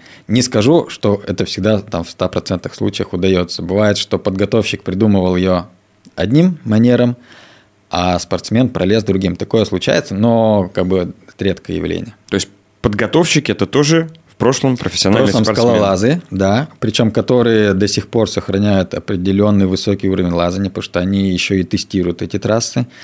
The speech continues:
Speaker 1: А, разница в том, что, ну, например, трасса на трудность, она там двадцать метров, а, подготовщик, естественно, не лез-, не лезет её с одной попытки, а там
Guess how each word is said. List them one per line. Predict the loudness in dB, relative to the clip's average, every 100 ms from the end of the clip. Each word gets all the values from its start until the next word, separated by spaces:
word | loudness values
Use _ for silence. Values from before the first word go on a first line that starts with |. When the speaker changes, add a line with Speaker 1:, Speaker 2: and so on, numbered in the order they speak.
| -20 -20 -20 -20 -6
Speaker 1:
А, | -2 2 2
разница | 2 2 0 -2
в |
том, | 0 0
что, | 0 -4 -4
ну, | -2 0
например, | 0 0 0 0
трасса | 0 0 0 -2
на | 0 0 0 -2
трудность, | 0 2 2 0 -2
она | -8 -8
там | -8 -2
двадцать | 0 0 -2 0
метров, | 0 2 0 -2 -12 -20 -20 -20 -20 _ -4
а, | -2 0 0 0 -2 -4 -6 -8
подготовщик, | -8 -4 -2 0 -2 -2
естественно, | -4 -2 0 2
не | 2
лез-, | 4 2 -2
не | -4 0 2
лезет | 4 2 0 -2
её | -2
с | -2 -2
одной | 0 0
попытки, | 0 0 -2 -2 -8
а | -8
там | -8 -12